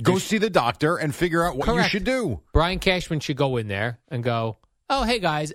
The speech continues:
Speaker 2: anyone with an injury, go get it sur-,
Speaker 1: Right.
Speaker 2: go get surgery."
Speaker 1: And let's not jerk around in February and March.
Speaker 2: Right. But this is what they're gonna say, 'cause I, I've heard this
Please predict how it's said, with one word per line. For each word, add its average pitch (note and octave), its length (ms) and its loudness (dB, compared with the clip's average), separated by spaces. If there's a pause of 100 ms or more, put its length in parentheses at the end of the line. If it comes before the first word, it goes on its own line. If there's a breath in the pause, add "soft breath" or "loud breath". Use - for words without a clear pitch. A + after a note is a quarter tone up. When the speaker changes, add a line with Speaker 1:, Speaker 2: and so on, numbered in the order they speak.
(100)
Speaker 2:
anyone B3+ 380 -2
with A3+ 140 -4
an G#3+ 60 0
injury, A3 480 -4 (280)
go F3 180 2
get E3 160 0
it - 80 -6
sur-, - 200 -6
Speaker 1:
Right. E3+ 180 4
Speaker 2:
go - 60 -2
get D#3+ 120 -2
surgery." A2+ 580 -2
Speaker 1:
And C3 100 0
let's D#3+ 200 -2
not F#3 240 0
jerk C3 360 0
around D3+ 320 0
in B2 100 -2
February D3 600 0
and B2 80 -2
March. C3+ 600 -2
Speaker 2:
Right. D3 260 0 (260)
But E3 120 0
this G#3 120 0
is G3+ 80 -4
what F#3+ 140 -2
they're C#3+ 100 -2
gonna B2 140 -2
say, D#2+ 320 -4
'cause A#2+ 120 -4
I, C#3+ 320 -4
I've D#3+ 200 -4
heard D#3 280 0
this - 480 -6